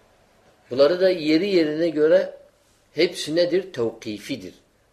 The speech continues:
Yani nastan dondurulmuştur. O ne demektir? Yani Allahu Teala kitabı Levh-i Mahfuz'da böyle yazılmıştır. Onun için dedik kitap, Kur'an-ı Kerim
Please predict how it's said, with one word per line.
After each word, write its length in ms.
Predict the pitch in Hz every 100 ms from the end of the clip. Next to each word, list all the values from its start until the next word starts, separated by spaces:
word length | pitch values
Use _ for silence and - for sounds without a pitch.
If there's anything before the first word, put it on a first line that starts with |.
| -
Yani 400 | 107 104 120 113
nastan 500 | 131 - - 107 101
dondurulmuştur. 920 | 101 101 92 90 92 90 - - - _ _ _ -
O 120 | 160
ne 120 | 165
demektir? 440 | 139 120 110 - 156
Yani 220 | 120 110
Allahu 420 | 110 117 147 127
Teala 400 | 120 113 113 123
kitabı 500 | - - 113 131 127 98 104
Levh-i 260 | 139 135
Mahfuz'da 760 | 117 107 - 113 104 139 - - - _ 110
böyle 240 | 113 104
yazılmıştır. 680 | 90 82 80 82 - - - _ _ _ _ _
Onun 140 | 95
için 260 | 165 - 120
dedik 480 | 120 123 - 113 -
kitap, 520 | 113 147 175 - -
Kur'an-ı 340 | 104 113 127
Kerim 380 | 107 117 175 240